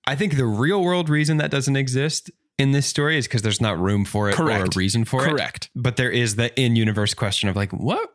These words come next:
Speaker 1: were her parents doing that they didn't notice their baby child was gone?
Speaker 2: Right. This is not a lesser movie because it's not there, but in universe, it feels like Boo should have had somebody concerned about her absence. That's my
Speaker 1: I mean, I do
Speaker 2: point.
Speaker 1: hear you saying that's keeping you from liking it, though.
Speaker 2: I do hate this movie.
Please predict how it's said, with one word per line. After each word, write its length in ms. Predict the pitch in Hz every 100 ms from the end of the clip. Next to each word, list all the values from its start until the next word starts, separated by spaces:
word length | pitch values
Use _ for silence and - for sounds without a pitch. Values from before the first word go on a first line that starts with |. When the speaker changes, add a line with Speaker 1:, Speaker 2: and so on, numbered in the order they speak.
| -
Speaker 1:
were 160 | 302
her 100 | 247
parents 480 | 254 131 143 180 -
doing 440 | 107 101 147 104 92
that 100 | 101
they 100 | 95
didn't 240 | 101 101
notice 320 | 98 101 104
their 160 | - 101
baby 320 | 101 98 92
child 400 | - 95 104 104
was 160 | 73 -
gone? 300 | - - 139
Speaker 2:
Right. 240 | 151 - -
This 180 | 180 226
is 140 | 220
not 120 | 220
a 60 | 165
lesser 380 | 139 156 - 135
movie 320 | 131 143 135
because 260 | 127 147 123
it's 140 | 113
not 220 | 127 107
there, 180 | 127 113
but 240 | 101 113 -
in 200 | 170 156
universe, 500 | 139 160 131 120 123
it 160 | 127 -
feels 360 | - 151 135
like 220 | 131 123 131
Boo 240 | 139 135
should 180 | - 127
have 100 | 123
had 180 | 117 104
somebody 360 | 139 127 117
concerned 440 | 113 120 - 117 110
about 180 | 104 -
her 120 | 104
absence. 420 | 101 98 - 69
That's 220 | 120 117
my 100 | 127
Speaker 1:
I 40 | 135
mean, 80 | 127
I 80 |
do 100 | 131
Speaker 2:
point. 100 | 143 156
Speaker 1:
hear 80 |
you 120 | 156 127
saying 300 | - 131 113
that's 160 | 107
keeping 320 | - 117 113
you 80 | 107
from 160 | 98 87
liking 320 | 82 147 117
it, 120 | - 131
though. 80 |
Speaker 2:
I 160 | 170 180
do 180 | 160 240
hate 240 | 208 214
this 160 | 175 -
movie. 380 | 175 151 -